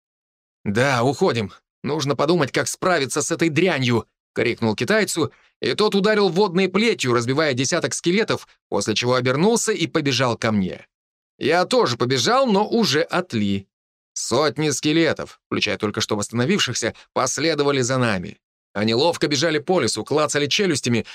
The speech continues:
и были весьма упрямы, но «Встали!» подметил Ли, и мы остановились. Скелеты же постояли, гневно поклацали челюстями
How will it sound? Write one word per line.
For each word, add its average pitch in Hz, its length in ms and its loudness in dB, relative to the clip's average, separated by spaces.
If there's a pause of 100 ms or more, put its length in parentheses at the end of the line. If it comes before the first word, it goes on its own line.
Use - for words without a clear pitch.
и 117 120 2
были 156 200 2
весьма 180 380 2
упрямы, 151 600 0
но 165 360 2 (800)
«Встали!» 135 640 -4 (300)
подметил 104 520 0
Ли, 185 280 2 (240)
и 92 100 -6
мы 104 160 2
остановились. 101 880 -2 (400)
Скелеты 107 520 0
же 104 120 0
постояли, 123 760 0 (140)
гневно 160 460 0
поклацали 147 520 0
челюстями 196 800 0